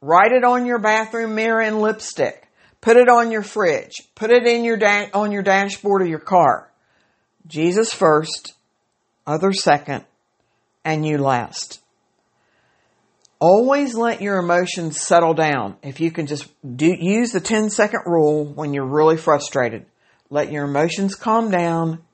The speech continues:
Keep your mouth shut before you respond to anyone. Let the joy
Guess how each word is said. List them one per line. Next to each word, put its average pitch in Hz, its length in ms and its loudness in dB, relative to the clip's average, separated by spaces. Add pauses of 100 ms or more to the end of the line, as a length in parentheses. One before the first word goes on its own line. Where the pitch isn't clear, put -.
(100)
Keep 104 260 -16
your 165 80 -8
mouth 226 260 0
shut 175 480 0 (1600)
before 165 300 2
you 160 140 2
respond 160 520 -2
to - 120 -10
anyone. 131 480 -12 (1800)
Let 190 440 2
the 233 100 0
joy 190 760 -2